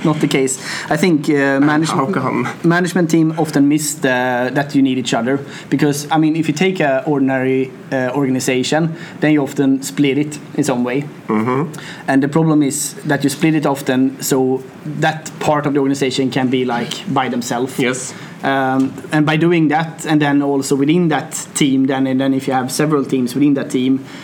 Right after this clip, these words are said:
Speaker 1: uh, then you split it, uh, so
Speaker 2: Again,
Speaker 1: one part
Speaker 2: yeah.
Speaker 1: is, uh, responsible for set of applications or whatever it is, and then you have it like that, and then you don't need each other. You just, everyone can execute on their own, like, assignment without
Speaker 2: Yes.
Speaker 1: talking to each other,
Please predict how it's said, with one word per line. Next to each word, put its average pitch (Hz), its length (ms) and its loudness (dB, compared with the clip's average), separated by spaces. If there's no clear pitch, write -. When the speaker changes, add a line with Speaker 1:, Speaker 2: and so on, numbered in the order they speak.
Speaker 1:
uh, 131 240 0
then 151 220 4
you 147 80 2
split 147 240 0
it, 135 640 -6
uh, 127 80 -2
so 139 160 0
Speaker 2:
Again, 120 320 0
Speaker 1:
one 165 240 2
part 147 320 0
Speaker 2:
yeah. 143 60 2
Speaker 1:
is, - 360 -4
uh, 123 200 -10
responsible 139 580 0
for 135 340 -2
set 165 360 -2
of 185 120 0
applications 165 720 -2
or 139 300 0
whatever 135 280 0
it 135 120 0
is, 147 320 -2
and 151 100 2
then 147 120 2
you 143 60 2
have 143 140 0
it 143 60 0
like 143 160 0
that, 135 160 0
and 151 100 4
then 180 120 4
you 175 80 2
don't 147 220 0
need 165 180 4
each 143 160 0
other. 175 200 0
You 131 160 0
just, 143 360 0
everyone 160 400 0
can 139 120 0
execute 135 480 -2
on 139 120 2
their 135 180 0
own, 131 360 0
like, 127 380 -4
assignment 135 540 0
without 139 260 0
Speaker 2:
Yes. - 180 -10
Speaker 1:
talking 135 240 0
to 131 80 0
each 131 140 -2
other, 143 340 0